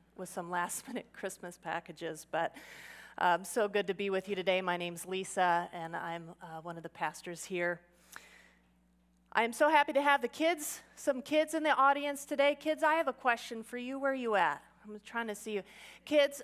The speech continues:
uh, now, when I was your age, it, this was the longest day of the year. It was so long. Now, if you, if you could, would you press a button to make tomorrow Christmas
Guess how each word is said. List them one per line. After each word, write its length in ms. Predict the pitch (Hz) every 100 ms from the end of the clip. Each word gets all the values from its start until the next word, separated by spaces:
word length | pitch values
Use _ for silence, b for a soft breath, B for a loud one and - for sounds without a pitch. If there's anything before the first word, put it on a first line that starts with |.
| -
uh, 100 | 262
now, 260 | 277 269
when 160 | 240 269
I 120 | 269
was 200 | 302 285
your 180 | 285 262
age, 520 | 240 226 233 - - _
it, 240 | - 233 233
this 180 | 285 285
was 140 | 240
the 100 | 233
longest 540 | 208 196 185 185 -
day 180 | 196 180
of 40 | 175
the 100 | 175
year. 460 | 180 180 185 190 -
It 100 | 233
was 140 | 240 233
so 260 | - 262
long. 580 | 247 208 185 180 196 208 _ B B B B B
Now, 300 | 254 277 269 -
if 200 | 269 285
you, 260 | 330 415 - -
if 240 | 233 277 277
you 160 | 320
could, 560 | - - 320 240 165 - _ _ _ b b b b b _ _ _ - 214
would 260 | 277 226
you 140 | 294 392
press 420 | - 359 349 -
a 80 | 247
button 480 | 196 233 185 180 180
to 160 | 220
make 300 | 202 202 202
tomorrow 600 | - 226 220 240 240 226
Christmas 880 | 214 - 220 - 180 175 170 -